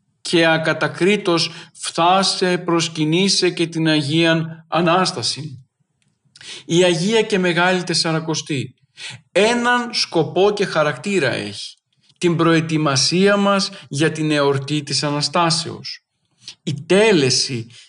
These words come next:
της προηγιασμένης Θείας Λειτουργίας εντάσσεται μέσα σε αυτήν την προετοιμασία.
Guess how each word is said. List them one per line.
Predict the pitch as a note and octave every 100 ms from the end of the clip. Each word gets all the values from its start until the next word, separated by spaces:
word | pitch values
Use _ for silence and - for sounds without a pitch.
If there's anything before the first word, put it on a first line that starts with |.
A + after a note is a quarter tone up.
| _
της | - E3 E3
προηγιασμένης | E3+ E3+ E3+ E3 D#3+ C3+ E3 F#3 F#3+ F#3 - -
Θείας | F3 F#3 F#3+ F#3+
Λειτουργίας | F#3 F#3+ F3 F#3+ D3 A2 A2+ - _ - - _
εντάσσεται | E3 E3+ D#3+ G3 B3 - B3+ - A#3+
μέσα | G#3+ G3+ A#3 -
σε | B3 G#3
αυτήν | G3+ A#3
την | A3+ G3
προετοιμασία. | G3+ G3 G3 E3+ D#3+ - D#3+ A2+ A2